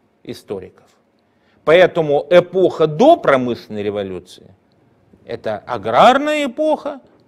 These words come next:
а после промышленной революции началась индустриальная эпоха. Итак, время шло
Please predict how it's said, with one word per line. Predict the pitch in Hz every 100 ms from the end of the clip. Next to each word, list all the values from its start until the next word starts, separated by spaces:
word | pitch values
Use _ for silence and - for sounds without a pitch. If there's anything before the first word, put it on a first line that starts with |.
| _ _ _ _
а | - -
после | - 127 208 214 302
промышленной | 302 302 320 - 285 277
революции | 269 269 277 277 269 269 254 _ -
началась | 120 120 117 131 196 208 - _ _
индустриальная | 160 170 156 156 131 113 101 90 87 85 _ _
эпоха. | 120 101 - _ _ _ _ _ _ _ _ _ _ _ _ _ _ _
Итак, | 139 - 247 - -
время | 98 110 104 90
шло | 90 - 98 170 285 330 _